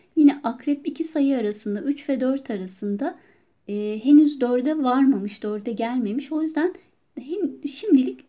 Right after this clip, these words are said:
üçü geçiyor olarak okuyacağım ben. Saat üçü çeyrek geçiyor diyeceğim.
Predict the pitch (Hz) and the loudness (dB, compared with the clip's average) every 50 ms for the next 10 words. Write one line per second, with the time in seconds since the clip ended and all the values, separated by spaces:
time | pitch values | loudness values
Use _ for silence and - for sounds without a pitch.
0 | - - - - - 453 370 254 214 - - - 208 190 185 185 - - - 208 | -18 -16 -12 -10 -8 -2 -2 -2 -2 -2 -8 -8 -8 -8 -8 -8 -12 -8 -6 -4
1 | 208 202 196 196 190 202 202 - 214 - - 214 202 196 208 196 190 190 208 269 | -4 -2 -4 -6 -8 -12 -12 -14 -16 -12 -8 -8 -6 -6 -4 -6 -6 -6 -4 -4
2 | 339 339 - - - 311 285 294 294 294 - - 269 262 - - 415 - - - | -4 -2 -2 -2 -2 0 0 0 -2 -4 -6 -8 -8 -6 -6 -10 -10 -8 -6 -6
3 | 247 233 240 254 254 262 254 - 185 185 - - 196 180 180 180 180 180 175 175 | -4 -4 -2 -4 -4 -4 -6 -10 -12 -12 -12 -14 -12 -12 -12 -12 -10 -12 -12 -12
4 | - 226 262 349 - | -10 -6 -6 -6 -6